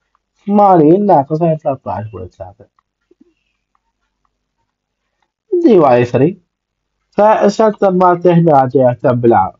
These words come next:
هاي يبعد أربعة آر على ثلاثة باي.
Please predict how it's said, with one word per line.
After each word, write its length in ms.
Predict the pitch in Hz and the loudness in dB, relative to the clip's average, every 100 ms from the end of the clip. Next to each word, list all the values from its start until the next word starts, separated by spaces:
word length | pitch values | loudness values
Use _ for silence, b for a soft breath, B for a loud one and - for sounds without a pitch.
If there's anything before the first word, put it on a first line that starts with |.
| - | -14
هاي 380 | 110 101 107 - _ _ _ | -10 -8 -10 -14 _ _ _
يبعد 420 | - 220 160 143 139 | -4 -2 0 -2 -2
أربعة 520 | 165 120 104 90 98 | -4 -4 -4 -4 -4
آر 100 | 92 | -6
على 200 | 107 98 | -12 -20
ثلاثة 380 | - 98 85 95 | -20 -20 -20 -20
باي. 340 | 98 90 151 | -18 -14 -14